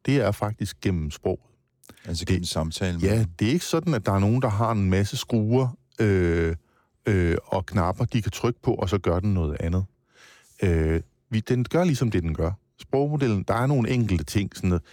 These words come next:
Speaker 1: man snakker om, den, den har for eksempel noget, der hedder en temperatur. Det er sådan noget med, hvor meget den bare skal finde på, og hvor meget den skal repetere noget, den har set før. Øh, så der findes nogle enkelte knapper, der ligesom lidt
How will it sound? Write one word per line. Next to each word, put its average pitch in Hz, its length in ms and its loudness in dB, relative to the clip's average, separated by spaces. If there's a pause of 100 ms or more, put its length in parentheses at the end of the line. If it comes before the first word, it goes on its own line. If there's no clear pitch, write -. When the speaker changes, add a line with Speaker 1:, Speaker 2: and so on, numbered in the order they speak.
(280)
Speaker 1:
man 90 80 0
snakker 90 340 0
om, 90 100 0
den, 90 320 0
den 95 100 2
har 92 140 2
for 90 80 -4
eksempel 87 240 0
noget, 87 200 2
der 92 60 2
hedder 87 200 2
en 85 100 2
temperatur. 90 760 -2
Det 101 120 2
er 92 60 2
sådan 92 140 -2
noget 92 140 2
med, 92 100 4
hvor 87 120 0
meget 85 360 0
den 98 80 -4
bare 85 160 -2
skal 92 140 -4
finde 95 220 -2
på, 143 200 0
og - 120 -2
hvor 85 100 0
meget 85 220 0
den 98 80 0
skal 87 200 -2
repetere 85 420 0
noget, 78 200 0
den 85 60 -2
har 78 60 2
set 80 260 -4
før. - 320 -6 (1080)
Øh, 87 220 4 (180)
så - 140 -4
der 101 80 2
findes 143 360 0
nogle 117 240 0
enkelte 110 460 2
knapper, 87 460 0
der 92 120 2
ligesom 87 340 0 (280)
lidt 98 360 0